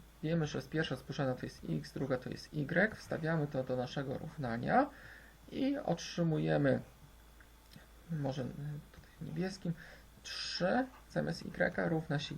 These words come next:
jedna druga, zamiast x dwójka plus b dwa. Czyli trzy równa się jeden plus b dwa. Przenosimy jedynkę na drugą stronę i mamy,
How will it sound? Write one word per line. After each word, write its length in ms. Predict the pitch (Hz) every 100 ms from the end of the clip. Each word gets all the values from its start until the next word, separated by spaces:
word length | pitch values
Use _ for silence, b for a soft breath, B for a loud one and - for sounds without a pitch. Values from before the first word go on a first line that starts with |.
| 139
jedna 440 | 156 202 180 131
druga, 540 | - 127 117 143 175 202 B B
zamiast 380 | - 160 151 - 170
x 240 | 151 - 131
dwójka 640 | 135 170 208 - 190 185 B B -
plus 340 | 143 147 160 - -
b 380 | 139 131 127 143
dwa. 280 | 151 - - - B B B
Czyli 260 | - 127
trzy 460 | 117 - - 202 196
równa 300 | 160 151 135
się 160 | - -
jeden 460 | 147 151 139 117 -
plus 400 | - 127 127 - B B B -
b 340 | - 139 - 143 - 156
dwa. 360 | 143 202 254 - B B B
Przenosimy 600 | - 180 175 180 160 143 147 -
jedynkę 400 | 135 143 131 131
na 120 | 117
drugą 240 | 117 117
stronę 520 | - - 214 233 220 226 - - - - - - - - - B B B - 277
i 140 | 240
mamy, 440 | 185 165 170 165